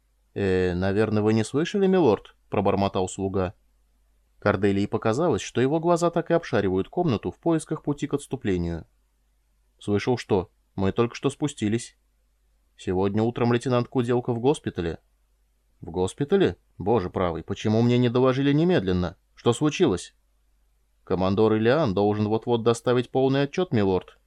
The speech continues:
и начальник охраны решил, что дело подождёт до его прибытия". На физиономии Фаркосигана раздражение боролось с тревогой. "В каком он состоянии? Это не запоздалое осложнение после контузии от акустической гранаты, нет?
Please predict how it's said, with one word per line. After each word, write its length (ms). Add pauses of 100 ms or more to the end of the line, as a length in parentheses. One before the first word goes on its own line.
(160)
и 100
начальник 480
охраны 340
решил, 360
что 180
дело 240
подождёт 500
до 80
его 180
прибытия". 640 (1080)
На 140
физиономии 560
Фаркосигана 680
раздражение 600
боролось 400
с 40
тревогой. 540 (560)
"В 80
каком 320
он 60
состоянии? 720 (300)
Это 280
не 300
запоздалое 640
осложнение 600
после 280
контузии 460
от 140
акустической 580
гранаты, 400
нет? 300